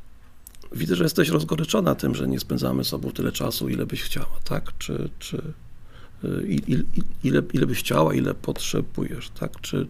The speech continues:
czy mam rację? I to jest, słuchajcie, coś takiego jak rozmontowanie bomby przez sapera.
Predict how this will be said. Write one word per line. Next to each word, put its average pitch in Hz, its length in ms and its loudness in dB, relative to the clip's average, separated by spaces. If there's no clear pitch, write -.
czy - 120 -4
mam 156 200 4
rację? 165 380 0
I - 60 -4
to - 140 0
jest, - 160 2
słuchajcie, 233 360 8
coś - 200 6
takiego 180 300 0
jak 165 160 4
rozmontowanie 156 720 2
bomby - 320 -4
przez - 200 0
sapera. - 400 0